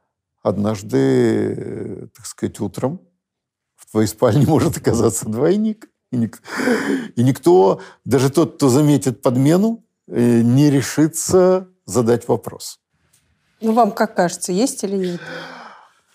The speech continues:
Speaker 1: Нет, думаю, нет. Может быть, м-, могло быть, теоретически можно себе представить, э, какой-нибудь один раз в, э, как бы в качестве какого-то разового решения.
Speaker 2: Мгм.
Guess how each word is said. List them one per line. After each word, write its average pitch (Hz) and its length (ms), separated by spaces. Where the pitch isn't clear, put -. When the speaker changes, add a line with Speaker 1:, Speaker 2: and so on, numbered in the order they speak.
Speaker 1:
Нет, 107 220
думаю, 147 380
нет. 92 280
Может 160 320
быть, 151 280
м-, 135 260
могло 139 400
быть, 120 220
теоретически - 680
можно 120 240
себе - 180
представить, - 760
э, 95 500
какой-нибудь 101 760
один 113 400
раз 120 680
в, 95 260
э, 110 1300
как 101 200
бы 98 320
в - 40
качестве - 360
какого-то 117 380
разового 107 600
решения. 95 680
Speaker 2:
Мгм. 196 280